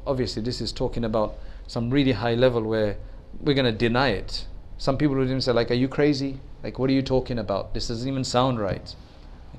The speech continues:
So this person will then finally go from this state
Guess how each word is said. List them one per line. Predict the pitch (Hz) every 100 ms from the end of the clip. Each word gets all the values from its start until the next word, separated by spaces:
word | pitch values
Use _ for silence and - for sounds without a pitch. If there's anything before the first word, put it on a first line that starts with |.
| - - - - - -
So | - 170 160 -
this | 127 147 202
person | - 214 214 214 185
will | 160 147
then | 135 170 165
finally | - 170 185 185 160
go | 127 156 185
from | 185 160 147 135 131 139
this | 131 123
state | - 160 156